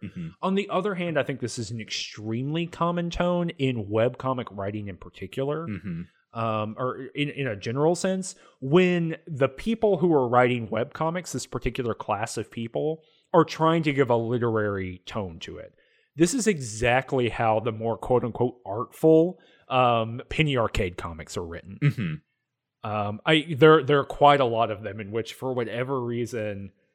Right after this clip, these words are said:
Speaker 2: um, for whatever reason, the creative team over there takes this kind of, like,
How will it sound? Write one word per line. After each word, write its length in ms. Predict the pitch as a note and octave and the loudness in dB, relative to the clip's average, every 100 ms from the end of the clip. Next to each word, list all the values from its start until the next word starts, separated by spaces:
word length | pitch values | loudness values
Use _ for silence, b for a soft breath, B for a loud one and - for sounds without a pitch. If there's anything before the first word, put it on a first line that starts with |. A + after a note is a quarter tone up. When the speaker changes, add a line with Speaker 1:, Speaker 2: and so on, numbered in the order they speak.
| _ _ _ | _ _ _
Speaker 2:
um, 680 | A#2+ A2+ G#2+ G2+ G2 F#2+ F#2 _ _ _ _ _ _ - _ _ F3+ D#3+ | -4 -2 -2 -4 -8 -10 -14 _ _ _ _ _ _ -20 _ _ -14 0
for 140 | F#3 | 6
whatever 220 | G3+ F#3+ | 6 8
reason, 200 | E3 C#3 | 6 4
the 60 | B2+ | 0
creative 300 | - B2+ A2+ | 0 0 0
team 220 | - B2 | -2 -2
over 180 | A2+ G#2+ | 0 -2
there 220 | G#2 G#2+ | -2 -2
takes 320 | G2+ D3 B2 | -2 -6 -6
this 180 | - A#2+ | -8 -8
kind 240 | - B2 G#2+ | -4 -4 -4
of, 100 | G2+ | -4
like, 360 | G2+ G2+ - | -6 -6 -10